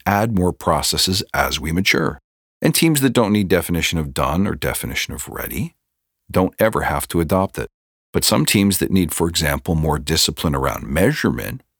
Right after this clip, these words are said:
like regulatory compliance, can add additional process that makes sense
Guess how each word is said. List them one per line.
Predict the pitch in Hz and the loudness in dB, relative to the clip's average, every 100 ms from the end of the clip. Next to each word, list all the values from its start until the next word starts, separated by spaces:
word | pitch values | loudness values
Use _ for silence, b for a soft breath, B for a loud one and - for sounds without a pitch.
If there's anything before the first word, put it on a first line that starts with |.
| _ _ _ - | _ _ _ -6
like | - 73 - | -2 -2 0
regulatory | 76 65 69 67 73 60 | 0 -2 -6 -4 -2 -4
compliance, | - - - 135 80 78 - _ _ - | -6 -4 0 0 0 -2 -6 _ _ -2
can | 107 98 | 0 0
add | 113 107 120 | 2 2 2
additional | 87 98 - 92 80 | 2 2 2 -2 -2
process | - 78 76 - 78 | 0 0 2 0 0
that | - - | -2 -2
makes | 78 78 - | -2 -2 0
sense | - 65 62 - | -2 -2 -2 -4